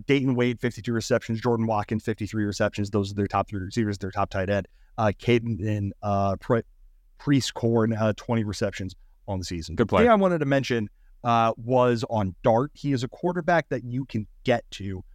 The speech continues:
Speaker 1: He's been
Speaker 2: Mm-hmm.
Speaker 1: sacked twenty-six times on the season. Uh, his sack percentage, he's sacked on eight point three percent of his dropbacks. He's pressured
Speaker 2: That's high
Speaker 1: on
Speaker 2: considering the
Speaker 1: thirty-one
Speaker 2: offense they run. Like, it's not like it's like he's doing, like,
Speaker 1: Mm-hmm.
Speaker 2: ni-, eight,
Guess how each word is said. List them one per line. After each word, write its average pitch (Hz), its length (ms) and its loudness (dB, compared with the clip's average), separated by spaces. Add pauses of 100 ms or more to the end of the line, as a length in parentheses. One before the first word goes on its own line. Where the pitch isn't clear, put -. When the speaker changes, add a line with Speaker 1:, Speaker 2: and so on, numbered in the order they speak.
Speaker 1:
He's 90 120 2
been - 0 -
Speaker 2:
Mm-hmm. 90 160 2
Speaker 1:
sacked 139 300 4
twenty-six 190 580 0
times 135 440 0
on 123 140 -2
the 113 80 -2
season. 101 560 -6 (580)
Uh, 117 460 2 (100)
his 135 800 0
sack - 480 2 (680)
percentage, 110 760 -2
he's 131 220 -6
sacked 156 340 4
on 131 140 2 (100)
eight 165 220 -2
point 170 280 -6
three 139 220 -2
percent 120 560 -2 (400)
of 123 160 2
his 104 220 -4
dropbacks. 131 880 2
He's 98 180 -12 (200)
pressured 120 640 2
Speaker 2:
That's 254 200 2
high 131 280 2
Speaker 1:
on 104 80 0
Speaker 2:
considering 117 380 2
the 107 80 4
Speaker 1:
thirty-one 113 160 4
Speaker 2:
offense 107 220 -2
they 98 140 0
run. 87 380 -2
Like, 98 180 -2
it's 110 140 -2
not 151 100 6
like 135 160 2
it's 117 160 -4
like 107 160 4
he's 107 160 0
doing, 110 200 4
like, 101 120 4
Speaker 1:
Mm-hmm. 95 100 -2
Speaker 2:
ni-, 101 280 0
eight, 110 120 0